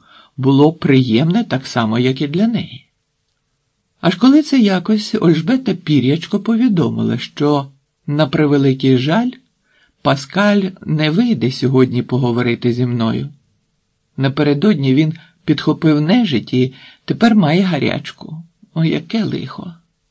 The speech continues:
А завтра ж їй виповнюється сімнадцять років.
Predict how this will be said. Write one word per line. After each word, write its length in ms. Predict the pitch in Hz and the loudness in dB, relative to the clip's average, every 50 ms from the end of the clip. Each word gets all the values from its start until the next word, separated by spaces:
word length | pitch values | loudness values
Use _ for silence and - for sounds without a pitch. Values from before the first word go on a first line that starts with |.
| _ _ _ _ _ - - - - - - | _ _ _ _ _ -20 -20 -20 -20 -20 -10
А 180 | - - 147 147 | -4 -2 0 2
завтра 420 | 151 147 143 147 - 185 185 202 | 2 2 2 2 0 -2 -2 0
ж 120 | 196 196 | -2 -2
їй 220 | 196 202 226 226 214 | 0 2 2 2 2
виповнюється 920 | 190 170 139 135 - 151 147 151 151 156 170 175 175 175 170 - 214 196 - - - | 2 0 -2 0 0 0 0 0 0 0 0 0 0 -2 -2 -4 -6 -6 -6 -12 -16
сімнадцять 760 | - - - 175 165 147 139 135 139 139 - 190 190 - | -10 -4 -2 -2 0 0 0 -2 -2 -2 -4 -6 -6 -4
років. 420 | - 269 269 262 - - - - | -4 -4 -4 -6 -8 -10 -12 -12